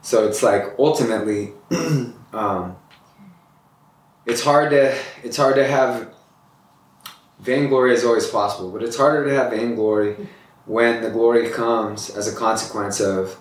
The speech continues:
self-sacrifice, right? And so each person's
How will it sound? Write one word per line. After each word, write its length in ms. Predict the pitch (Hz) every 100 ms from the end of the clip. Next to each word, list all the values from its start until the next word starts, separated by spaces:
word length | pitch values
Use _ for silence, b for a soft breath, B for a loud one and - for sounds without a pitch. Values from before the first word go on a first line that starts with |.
| -
self-sacrifice, 1160 | - 101 98 95 92 - - 73 76 - - - - _ _ _ _ -
right? 340 | 92 92 90 - - _ _ -
And 180 | 101
so 720 | 98 - 107 101 95 92 95 - - _ _ -
each 360 | 127 127 -
person's 680 | - 117 117 113 107 101 -